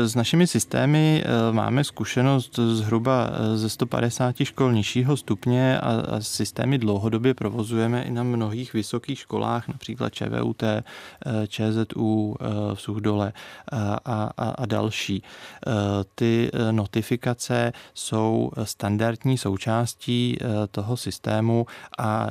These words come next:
těmito školami, se kterými spolupracujeme, tak jsou, eh, využívány, eh, právě, eh, jako, jako jedna, jedna z funkcí, eh,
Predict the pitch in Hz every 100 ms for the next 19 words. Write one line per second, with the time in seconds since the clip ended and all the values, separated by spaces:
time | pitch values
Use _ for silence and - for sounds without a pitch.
0 | 123 - 104 107 135 - 104 101 107 110
1 | - - 107 107 110 - 101 98 107 -
2 | 113 107 107 101 - - 107 107 104 -
3 | 104 101 98 107 101 104 117 104 104 101
4 | 101 - - - 117 113 117 - 101 95
5 | 95 104 101 98 - - - 104 - 104
6 | 101 104 - 107 98 98 98 101 - 101
7 | 104 104 - 98 90 - 104 95 - -
8 | - -